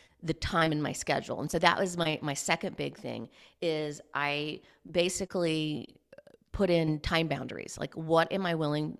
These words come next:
you know, to do and, and work, and how do I want that to look? And, um, so that was my second big thing.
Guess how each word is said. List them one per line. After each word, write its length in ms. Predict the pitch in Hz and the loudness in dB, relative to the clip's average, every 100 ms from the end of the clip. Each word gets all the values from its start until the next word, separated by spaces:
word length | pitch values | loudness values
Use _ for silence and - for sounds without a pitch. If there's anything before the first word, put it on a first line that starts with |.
| - | -14
you 140 | 156 151 | -10 -8
know, 140 | 151 | -8
to 160 | - 151 | -8 -6
do 380 | 160 151 156 - | -2 0 0 -2
and, 220 | 151 151 - - - | -6 -10 -16 -20 -10
and 260 | 147 151 156 | -6 -4 -2
work, 300 | 151 139 147 | -4 -6 -8
and 120 | 147 | -8
how 180 | 151 143 | -6 -4
do 60 | |
I 100 | 139 | -2
want 160 | 135 117 | -4 -4
that 180 | - - | -6 -8
to 100 | - | -8
look? 260 | 113 - - - - - - _ - _ - | -6 -6 -10 -20 -20 -20 -20 _ -20 _ 2
And, 720 | 180 165 160 156 151 147 - - | 4 4 2 2 2 0 -4 -6
um, 560 | 151 151 151 - 131 165 175 _ | -4 -2 -4 -4 -6 -10 -16 _
so 140 | - 170 | -4 0
that 100 | 156 | 2
was 120 | 190 | 2
my 100 | 160 | 0
second 420 | - - 175 - | 0 -2 -2 -2
big 220 | 139 - | -4 -6
thing. 360 | - 131 120 | -8 -8 -6